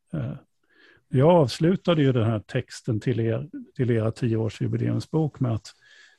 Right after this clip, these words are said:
att det är ett stort problem att vi har mängder med barn som går i skolor där borta.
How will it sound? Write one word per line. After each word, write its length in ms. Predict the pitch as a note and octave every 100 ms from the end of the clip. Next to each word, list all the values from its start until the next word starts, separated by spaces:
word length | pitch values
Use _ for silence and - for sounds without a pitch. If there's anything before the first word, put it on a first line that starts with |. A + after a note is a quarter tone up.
| _
att 140 | C#3
det 60 | C#3
är 40 |
ett 60 | B2+
stort 300 | - D#3 -
problem 360 | - A#2+ B2 A#2+
att 160 | A#2
vi 40 | A#2
har 80 | A#2+
mängder 400 | C#3+ A#2+ G#2+ C3
med 140 | C3
barn 260 | A#2 A2 A2
som 180 | B2+
går 180 | A2 A2+
i 40 | A2
skolor 400 | - C#3+ A2 A2
där 200 | A#2 G#2+
borta. 540 | C#3 - _ F#3+ E3